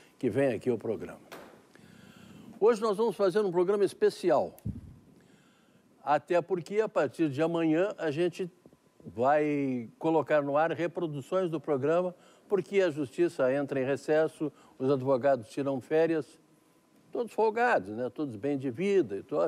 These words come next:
então tiram férias. Eu continuo trabalhando, mas os advogados <laughs> seguem, vão tirar umas justas e merecidas férias. Então, nós vamos fazer um programa especial hoje,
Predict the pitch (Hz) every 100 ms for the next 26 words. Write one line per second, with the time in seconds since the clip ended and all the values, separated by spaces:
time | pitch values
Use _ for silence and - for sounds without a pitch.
0 | - 160 214 - 208 190 233 208 196 170
1 | 98 95 175 208 226 208 233 233 220 208
2 | 220 160 - - - 151 180 233 214 202
3 | 185 190 175 180 170 185 185 185 - -
4 | - 170 - - - 165 175 135 - -
5 | 170 - - 139 165 - 151 151 139 120
6 | 107 156 - 139 127 127 113 110 98 127
7 | 107 - - 82 - - - _ - -
8 | - - - - - - 143 147 139 170
9 | 185 175 170 180 131 143 160 156 143 127
10 | 147 147 123 - 95 - 131 107 123 147
11 | 123